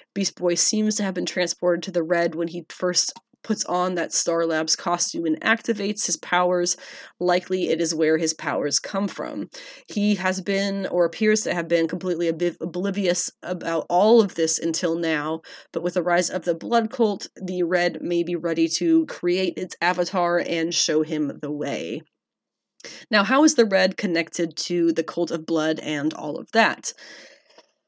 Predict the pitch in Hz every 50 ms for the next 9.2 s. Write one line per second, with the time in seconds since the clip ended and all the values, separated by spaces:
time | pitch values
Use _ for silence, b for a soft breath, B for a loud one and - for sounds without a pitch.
0 | _ _ _ - 180 175 165 156 196 175 160 202 180 180 170 180 175 170 160 160
1 | - - 202 190 190 196 175 - - 196 185 185 - - 214 233 226 247 214 -
2 | 196 202 220 247 220 185 180 226 240 240 - 226 208 - 202 214 220 214 208 -
3 | - 190 190 190 175 - - - - 160 180 185 185 185 170 175 170 165 175 165
4 | 151 139 147 156 147 - - - - - - 196 202 - 90 101 113 160 - -
5 | 202 190 175 180 175 - - - 240 247 247 233 196 202 196 196 190 190 175 185
6 | 175 170 175 175 - 175 175 175 160 156 156 151 151 160 180 220 240 180 180 165
7 | 165 170 175 - - 240 262 233 247 269 262 247 247 226 190 202 - 214 196 190
8 | - - - 170 175 175 175 175 165 156 160 160 156 165 160 175 170 151 - -
9 | - 156 - -